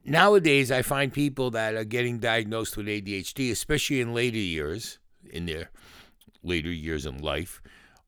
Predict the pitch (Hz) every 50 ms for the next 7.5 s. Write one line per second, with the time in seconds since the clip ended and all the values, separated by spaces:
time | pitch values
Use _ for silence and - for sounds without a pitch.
0 | _ _ _ _ _ _ _ _ _ 139 113 165 185 196 196 190 170 165 165 170
1 | 160 165 170 165 147 117 117 131 147 143 135 131 120 117 117 90 - - - -
2 | - - - - - _ _ _ _ _ _ _ _ - - - - - _ _
3 | _ _ _ - 120 131 135 131 131 123 123 117 - - - 120 117 - - 85
4 | 69 64 60 60 78 82 - 92 95 98 98 101 92 - - - 110 107 110 101
5 | 87 80 71 - _ - 80 95 90 87 90 85 76 71 76 78 73 73 78 73
6 | 64 - - - - 71 76 101 139 160 156 143 226 220 - - 185 160 165 196
7 | 233 247 233 190 151 117 - - 80 -